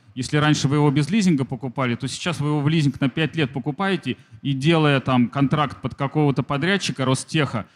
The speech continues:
можете, исходя из контрактной логики, э, свою производственную цепочку выстраивать. Да, станок стал стоить вместо миллиона два миллиона,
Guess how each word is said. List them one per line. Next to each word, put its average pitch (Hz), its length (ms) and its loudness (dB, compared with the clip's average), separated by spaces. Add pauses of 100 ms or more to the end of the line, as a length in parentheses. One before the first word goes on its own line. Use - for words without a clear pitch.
(160)
можете, 151 480 2
исходя 147 340 -6
из 127 80 -6
контрактной 143 500 0
логики, 151 460 0 (360)
э, 127 300 0
свою 151 360 2
производственную 151 720 2
цепочку 151 520 -4
выстраивать. 113 680 -4 (300)
Да, 139 220 0
станок 151 360 0
стал 139 240 -4
стоить 139 320 -2
вместо 139 320 -2
миллиона 147 420 4
два 143 260 2
миллиона, 175 580 4